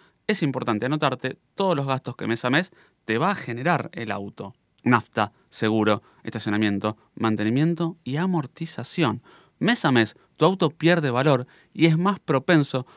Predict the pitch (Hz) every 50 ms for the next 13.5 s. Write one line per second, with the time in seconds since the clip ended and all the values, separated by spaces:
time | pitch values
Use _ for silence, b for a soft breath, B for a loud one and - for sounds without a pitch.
0 | b b - 117 113 - 135 147 156 143 131 117 127 123 131 160 190 214 180 131
1 | 110 - 113 - - - 107 107 107 123 135 - - 160 151 147 147 b b b
2 | b b _ - 110 110 107 110 107 - 117 120 117 - 156 139 117 95 - -
3 | 101 101 98 - 95 98 104 107 110 117 - 120 127 131 139 139 - 139 135 131
4 | 127 - b b b b b - - 143 143 156 170 160 - - 160 160 160 160
5 | 160 156 - - - 135 - - 120 127 156 - - - - 127 113 110 107 110
6 | 104 104 104 185 180 - - 139 147 151 143 b b b _ - 107 110 113 107
7 | 104 104 113 113 110 101 101 - - - - - - - - b b b b b
8 | b b b - 135 135 127 131 135 - 147 139 135 - 117 110 123 - - 151
9 | 151 151 151 151 156 - b b b b b - 135 139 131 139 135 135 127 123
10 | 165 175 170 156 139 127 - - 117 110 110 113 117 120 127 131 135 135 - b
11 | b b b b - 113 110 - - - - 123 117 113 - 107 - - 117 120
12 | 117 - - 107 107 104 101 104 107 104 107 - - - 120 117 113 110 - 113
13 | 107 - 101 101 - - 110 104 101